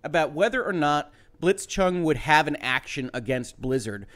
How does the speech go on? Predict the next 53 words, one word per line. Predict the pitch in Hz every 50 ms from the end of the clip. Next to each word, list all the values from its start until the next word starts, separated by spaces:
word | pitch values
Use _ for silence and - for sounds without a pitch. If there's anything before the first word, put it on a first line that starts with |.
| - - - _
for | - 170
what | 147 143 156 160 156
they | - 147 139
have | 117 127 123 113 101
done | 127 123 123 117
here. | 107 110 98 - - - -
And | - 151
my | 165 170 170
initial | 185 226 294 - - 359
gut | 202 175 185 185
reaction, | - 185 156 139 127 120 117 - - 113 113 139 - _ - -
as | 147 147 139
you | 147
probably | - - 196 208 220 180 180 151
heard | 123 143 156 143 139 131 131 - - - - - - -
on | - 165 180 196
the | 185 156
video | 147 156 147 147 143 139 139 131
that | 135 131 -
I | 127 123 123
made | 127 131 127 127 120
earlier | 127 123 120 120 117
this | 107 107 - - -
week, | 190 190 160 - - _ _ - - - - - _ _ _ _ - _ _ _ - -
was | 156 156 170 160 139
that | 196 190 190
in | 196 196 175
general, | 135 160 233 277 277 254 226 208 208 202
no, | 202 208 233 233 180 135 113 98 131 131
he | - 170
doesn't | 175 185 185 202 185
have | 180 175 180 170
a | 175
great | 156 131 135 135 156 160 170 -
cause | - - 156 143 135 127
of | 131 117
action | 120 110 104 101 - - 113 131 - _ - - - - - -
because | 160 147 - 170 165 160 143
the | 156
contract | 151 - - 165 170 185 196 190 - 180 165 151 143 -
terms | - - 143 139 139 143
that | 139 135 123
he | 147 156 143
entered | 135 - 131 120
into, | 131 123 123 - 127 123
the | 120 127
services | - - 165 170 170 170 - 156 143 127
that | 143 -
he | - 151 -
provided | - 139 123 120 127 127 131 131 123
under | 143 175 196 170
those | 139 127 117 110 -
terms, | - - 117 110 110 120 127